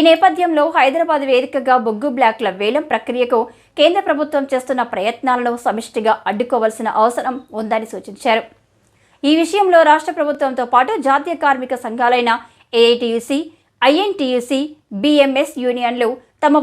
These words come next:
వైఖరిని స్పష్టం చేయాలని డిమాండ్ చేశారు. సింగరేణి యాజమాన్యం ఎట్టి పరిస్థితుల్లోనూ వేలంలో పాల్గొనకుండా బొగ్గు బ్లాక్లను దక్కించుకునే ప్రయత్నం చేయాలని సూచించారు. వేలం ప్రక్రియను అడ్డుకొని సింగరేణి సంస్థను పరిరక్షించేందుకు టీబీజీకేఎస్ ప్రత్యక్ష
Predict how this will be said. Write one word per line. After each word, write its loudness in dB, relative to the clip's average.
వైఖరిని 2
స్పష్టం -6
చేయాలని -4
డిమాండ్ -6
చేశారు. -4
సింగరేణి 2
యాజమాన్యం -2
ఎట్టి -6
పరిస్థితుల్లోనూ -2
వేలంలో 4
పాల్గొనకుండా 0
బొగ్గు 2
బ్లాక్లను 0
దక్కించుకునే 0
ప్రయత్నం 4
చేయాలని 2
సూచించారు. -10
వేలం 4
ప్రక్రియను 0
అడ్డుకొని 0
సింగరేణి -2
సంస్థను 0
పరిరక్షించేందుకు 0
టీబీజీకేఎస్ -4
ప్రత్యక్ష -10